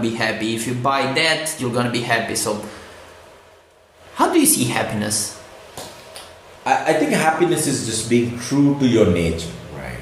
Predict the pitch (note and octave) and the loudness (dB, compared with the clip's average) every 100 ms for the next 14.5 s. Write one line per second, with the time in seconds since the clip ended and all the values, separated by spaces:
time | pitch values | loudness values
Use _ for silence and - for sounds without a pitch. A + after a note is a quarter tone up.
0 | - - C3+ C3+ B2+ B2 G#2+ G#2+ G#2+ G2+ | -12 2 4 6 6 4 4 4 4 4
1 | G2+ - - - - F2 F#2+ G2+ F#2 F#2+ | 2 -2 -12 -16 -2 2 4 4 4 4
2 | F#2 E2 - - G#2+ A2+ - - - - | 0 -2 -4 -2 0 2 0 -8 -14 -18
3 | - - - - - - - G#2+ A#2 C#3 | -20 -20 -20 -20 -20 -20 -6 -2 0 0
4 | A#2+ G#2+ G#2+ A2+ A2+ F#2+ F#2 F#2+ F#2+ G2 | 0 0 0 0 0 0 0 -2 -4 -2
5 | F2+ F2+ E2+ E2 - E2 D2+ D#2+ D2 C2+ | 0 0 -2 -6 -4 -4 -4 -8 -10 -10
6 | B1 - - - - - - - - - | -14 -18 -20 -20 -20 -20 -20 -20 -20 -8
7 | - - - F#2+ F#2 F#2 F2+ E2+ E2+ - | -8 -8 -2 2 2 0 -2 -2 -2 -4
8 | C#2 A#1+ - - - - - - - A#2 | -6 -8 -12 -16 -18 -18 -18 -14 -4 0
9 | E3 F3+ D#3 D#3+ D3+ D3 C3 C3+ B2+ B2+ | 0 2 2 2 0 0 -2 -2 0 0
10 | B2+ B2+ A#2 G#2 G#2 G#2 G#2 G2+ G#2 A2 | 2 0 2 2 2 0 0 -2 0 0
11 | G#2 G2+ F2+ F2+ A2 A2 G#2+ F#2 G#2 G2 | -4 -4 -6 -2 0 0 0 -2 0 0
12 | G2+ - F#2 - D2+ - - - - - | -2 -4 -4 -2 -4 -4 -10 -12 -16 -18
13 | - - - - G#2+ A2+ A#2+ A#2+ A#2+ A#2 | -20 -20 -20 -6 2 2 2 0 2 0
14 | A2 G2+ G2 G2 | 2 2 2 0